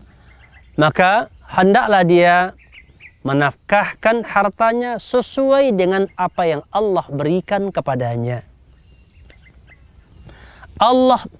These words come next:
tidak memberatkan dan tidak membebani seseorang kecuali berdasarkan apa yang Allah berikan kepadanya. Dan Allah akan menjadikan setelah kesulitan,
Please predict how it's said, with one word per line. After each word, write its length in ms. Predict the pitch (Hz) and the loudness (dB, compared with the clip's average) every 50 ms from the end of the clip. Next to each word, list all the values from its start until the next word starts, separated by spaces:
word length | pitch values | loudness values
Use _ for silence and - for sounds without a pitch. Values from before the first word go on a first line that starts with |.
| _ - | _ 2
tidak 240 | 269 262 247 233 - | 4 4 4 2 2
memberatkan 1040 | - 185 170 160 156 143 147 135 135 139 143 - _ - 185 180 196 196 208 214 - _ _ _ | 2 2 4 4 4 4 4 6 4 4 2 0 _ 0 0 0 0 -2 -6 -12 -18 _ _ _
dan 240 | - 165 151 143 139 | 0 2 2 2 2
tidak 320 | - 202 196 175 156 147 | 2 2 2 2 2 0
membebani 800 | 151 143 135 127 131 135 127 123 143 147 160 190 214 240 247 196 | 0 0 0 0 0 -2 -2 0 0 0 0 0 -2 -2 -4 -2
seseorang 800 | - 180 - - 165 143 139 135 127 123 123 127 139 175 208 247 - _ _ _ _ _ _ - - - _ - - _ _ _ | -4 -4 -4 -4 -6 -4 -4 -4 -4 -4 -4 -6 -8 -10 -12 -16 -20 _ _ _ _ _ _ -20 -20 -20 _ -20 -20 _ _ _
kecuali 800 | - 233 220 - - 240 226 233 226 226 220 220 220 196 151 135 - _ _ _ _ _ _ - | 2 2 2 2 2 4 4 6 6 4 4 4 2 2 0 -4 -10 _ _ _ _ _ _ -12
berdasarkan 1200 | - 139 151 147 143 131 135 127 120 - 175 170 180 170 - - 185 185 190 190 196 202 202 - _ _ - _ _ _ _ _ | -8 -6 -4 -4 -4 -4 -6 -8 -6 -4 -4 -2 -2 -4 -2 -2 0 0 0 -4 -6 -8 -12 -16 _ _ -20 _ _ _ _ _
apa 400 | - 185 208 208 - _ 262 254 | -2 -2 -2 -2 -2 _ 0 0
yang 240 | 240 190 151 - - _ _ | 0 0 -2 -4 -8 _ _
Allah 480 | 196 208 214 214 214 214 208 190 - - _ | -2 0 0 0 -2 -2 -4 -4 -6 -10 _
berikan 640 | 185 160 170 170 180 190 202 - - 226 214 208 180 | -8 -4 -2 -2 -2 -2 -4 -4 -6 -6 -4 -4 -6
kepadanya. 720 | - 143 - 139 123 120 123 117 120 117 117 117 120 - _ _ _ _ _ _ _ _ _ - - _ _ - - - _ _ - | -8 -8 -6 -6 -8 -6 -8 -8 -8 -8 -8 -10 -12 -14 _ _ _ _ _ _ _ _ _ -20 -20 _ _ -20 -20 -20 _ _ -12
Dan 320 | - 156 - - 135 - - | -4 0 0 0 0 -2 0
Allah 480 | - 175 180 190 190 190 185 170 - | 0 2 4 4 4 2 2 0 -2
akan 280 | - 156 143 - 151 135 135 | -4 -6 -2 -2 -2 -2 -2
menjadikan 720 | 131 135 127 131 131 127 151 160 156 - - 147 147 127 | -4 -4 -4 -4 -4 -2 -2 -4 -4 -2 -4 -4 -4 -6
setelah 400 | - 143 - - 131 127 123 - | -8 -10 -10 -8 -8 -8 -8 -8
kesulitan, 800 | - 123 - - 147 151 190 208 - - 208 220 233 233 240 | -10 -12 -8 -6 -2 0 0 0 0 0 -2 -2 -2 -6 -10